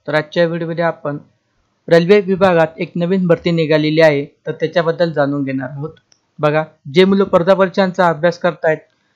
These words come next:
त्यांच्यासाठी एक सुवर्ण संधी आहे. बघा, जवळपास पन्नास हजार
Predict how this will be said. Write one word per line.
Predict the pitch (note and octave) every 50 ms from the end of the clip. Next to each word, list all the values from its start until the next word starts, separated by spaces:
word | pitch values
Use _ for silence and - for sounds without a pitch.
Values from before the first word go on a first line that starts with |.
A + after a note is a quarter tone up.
| _ _ _ -
त्यांच्यासाठी | E3 E3+ E3+ F3 F#3+ G3 F#3+ F#3+
एक | F#3+ F#3
सुवर्ण | - - F#3 F3+ F3+ E3+ F#3+
संधी | F#3 F3+ F#3 E3 D3+ D3 D3+
आहे. | C#3 C3+ C3+ C#3+ F3 - _ _ _ _ _ _ _ _ _ _ _ _ _
बघा, | C#3 C#3+ C#3+ C#3+ D#3+ E3 D#3+ _ - C#3+ B2
जवळपास | D3+ D3+ D3+ D3+ - D#3 D3
पन्नास | - _ D#3+ D3+ D#3 E3 D#3+ - -
हजार | D3+ D#3+ F3+ F#3